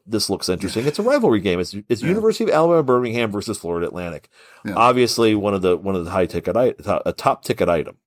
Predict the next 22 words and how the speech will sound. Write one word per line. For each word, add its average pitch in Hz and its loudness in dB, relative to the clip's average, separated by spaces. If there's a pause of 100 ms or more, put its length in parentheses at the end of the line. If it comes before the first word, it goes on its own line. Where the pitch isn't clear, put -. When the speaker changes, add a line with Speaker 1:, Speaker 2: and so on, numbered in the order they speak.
(340)
Speaker 2:
Yeah, 101 -2
Speaker 1:
So 92 4
Speaker 2:
exactly. 82 -4 (320)
Yeah. 82 -8 (1500)
No, 202 2
that's, 156 2
yeah, 151 2
I 135 6
mean, 131 6
it's 139 2
Speaker 1:
So - -8 (180)
Speaker 2:
interesting. 95 0
Yeah, 120 -2
you 101 -2
think 127 -4
about, 90 -6
um, 87 -8 (1000)
yeah, 160 4
there's, 143 2
like, 127 -6
in, 131 2
in 120 0